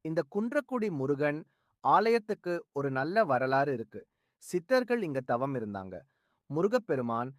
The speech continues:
இங்க சந்திரகாவுரி சமேத சுப்பிரமணியர் நாமத்தோட இருக்கார். இதுக்கப்புறம்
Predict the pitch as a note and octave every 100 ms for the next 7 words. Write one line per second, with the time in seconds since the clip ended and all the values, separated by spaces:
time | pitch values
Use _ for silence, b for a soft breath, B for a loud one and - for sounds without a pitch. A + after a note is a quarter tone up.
0 | _ _ - D3+ D3+ D3 E3+ A#3+ B3 D#3
1 | C3+ C#3 C#3 C3+ - C#3+ D3+ F3+ G#3+ D3
2 | C3+ C#3+ C3+ C3 C3+ C3+ - A#2 B2+ B2+
3 | C3 D#3 C#3 B2+ G#2+ F#2 _ _ _ _
4 | - D3 C#3+ C#3 D#3 D#3+ E3